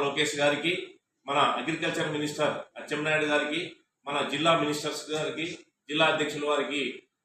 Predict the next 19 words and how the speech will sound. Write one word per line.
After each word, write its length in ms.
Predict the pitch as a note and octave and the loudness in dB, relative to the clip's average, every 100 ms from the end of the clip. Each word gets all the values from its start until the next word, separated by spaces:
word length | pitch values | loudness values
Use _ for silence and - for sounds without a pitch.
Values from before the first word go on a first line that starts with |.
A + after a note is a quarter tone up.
| - | -8
అందరికీ 340 | C#3+ D#3+ D#3 D#3+ | -2 0 0 0
కూడా 180 | D#3 D3+ B2 - - _ _ _ | 2 6 6 4 -4 _ _ _
ధన్యవాదాలు 440 | C3+ D3+ D#3+ D#3+ C#3 | -2 4 4 4 0
తెలుపుకుంటున్నాను. 580 | C#3 - C#3+ C3+ C3 A#2 - | -2 -4 -2 -2 -2 -4 -2
పార్టీ 220 | C#3 E3 D3+ | 0 0 0
అధ్యక్షుడు 340 | C#3+ C#3 D3 C3 | 0 0 -2 -4
పల్లా 180 | B2+ C3+ | -2 -2
శ్రీనివాస 340 | C3+ C3+ C3+ C3 B2+ | -2 -4 -4 -4 -4
గారికి 200 | B2+ A#2+ | -4 -4
అయితేనేమి, 420 | A#2+ C3 B2+ D3+ - - _ _ _ _ | -4 -2 -2 -4 -8 -14 _ _ _ _
తర్వాత 280 | C#3 D#3+ E3 D#3 | -2 0 2 2
ఈరోజు 260 | C#3+ D#3+ E3 D3+ | 2 0 0 2
మార్కెట్ 340 | D3 D#3+ E3 | 2 2 2
యార్డ్‌లో 280 | D#3+ D#3 D#3+ C3+ - C3+ | 2 4 2 0 -4 -10
ఇప్పుడే 220 | D#3 D#3 | -4 -2
మన 80 | D3 C#3 | 0 0
అన్న 120 | D3 D3+ | -2 -2
చెప్పినట్టు 360 | D3 - C#3+ C3+ C3+ | -4 -4 -4 -2 0
బాధ్యతలు 380 | D3 D3+ D#3 | 0 0 -2